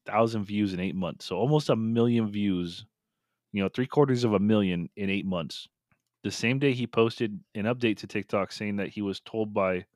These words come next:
some C I A agent that he had to leave the area due to some environmental issues. So he's driving up a, he, you know, he gets in touch with locals. He figures out where exactly they are. The locals tell him, like, "Hey, yeah, there's been giants for years.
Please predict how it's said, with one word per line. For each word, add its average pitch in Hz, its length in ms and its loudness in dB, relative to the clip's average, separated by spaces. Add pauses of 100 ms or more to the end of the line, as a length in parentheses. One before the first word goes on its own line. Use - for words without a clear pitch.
(640)
some 151 260 -2
C 151 220 0
I 123 120 8
A 117 40 6
agent 110 640 2 (120)
that 92 140 -4
he 110 160 -4
had 107 220 2
to 101 100 -4
leave 95 480 -6 (180)
the 98 220 -2
area 90 240 0
due 92 160 -4
to 92 100 -2
some 92 220 -6
environmental 85 640 -6
issues. - 500 -8 (520)
So 104 180 0
he's 107 200 -2
driving 123 360 6
up 143 160 2
a, 135 80 0 (200)
he, 110 280 -4
you 120 120 -4
know, 98 80 0
he 101 100 0
gets 113 260 0
in 139 80 -6
touch 131 220 2
with 127 100 0
locals. 98 520 0
He 98 200 -10
figures 117 640 -2
out 107 340 8 (320)
where 131 320 4
exactly 113 520 6
they 98 140 2
are. 90 180 2
The 92 100 0
locals 147 360 4
tell 151 220 4
him, 107 80 0
like, 98 100 2
"Hey, 127 160 4
yeah, 113 120 4
there's 120 180 2
been 170 180 -2
giants 160 320 -2
for - 120 -6
years. 113 420 -2